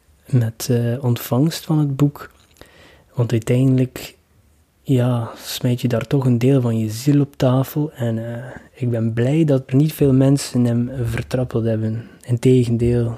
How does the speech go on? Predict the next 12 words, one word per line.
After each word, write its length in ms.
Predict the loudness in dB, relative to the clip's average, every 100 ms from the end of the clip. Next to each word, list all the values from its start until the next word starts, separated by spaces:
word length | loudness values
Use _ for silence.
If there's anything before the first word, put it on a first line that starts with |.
| -12 -8
ik 80 |
heb, 240 | -4 -4 -4
eh, 60 | -8
heel 360 | -6 -2 -2
veel 160 | -2 -4
positieve 580 | -4 -4 -4 -4 -4 -4
reacties 480 | -6 -8 -8 -8
gehad. 220 | -2 -2 0
En 140 | 0
dat, 140 | 0 -4 _ _ -20 -20 -20 -16 -2
daar, 320 | 0 2
eh, 100 | 0